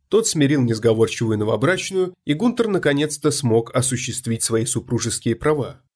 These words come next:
Подобную ночь провёл со своей юной супругой и скандинавский, точнее датский,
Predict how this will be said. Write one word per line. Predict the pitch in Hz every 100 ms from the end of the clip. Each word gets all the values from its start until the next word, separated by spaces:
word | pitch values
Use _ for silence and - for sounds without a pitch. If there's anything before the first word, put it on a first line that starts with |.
| _
Подобную | 147 156 170 165 131
ночь | 135 165 -
провёл | 123 131 180
со | 156
своей | - 143 139
юной | 131 135 123
супругой | 127 127 165 175 175 180
и | 143
скандинавский, | - 123 113 156 123 - 101 92
точнее | 113 110 117 117
датский, | 147 156 - 98